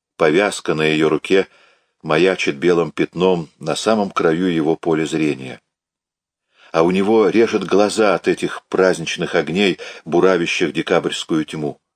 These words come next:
Пусть изображает из себя мученицу сколько хочет.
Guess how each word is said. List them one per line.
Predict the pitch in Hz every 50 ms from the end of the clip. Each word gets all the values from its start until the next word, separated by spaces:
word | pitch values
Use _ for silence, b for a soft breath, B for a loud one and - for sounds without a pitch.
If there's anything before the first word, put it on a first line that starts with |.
| _ _ _ _ _ _ _ _ _ _ _ _ _ _ _ _ _ _
Пусть | - 196 190 - - - 110
изображает | 92 92 90 85 92 90 85 104 131 131 117 107 -
из | 95 -
себя | - - - 85 76 92 98 98 92 87 - _ _ _ _ _ _ _ _ _
мученицу | - 85 117 180 190 - - 170 156 160 151 - - - 135 127
сколько | - - - - 98 98 90 - - -
хочет. | - - - 73 65 - - - - - - -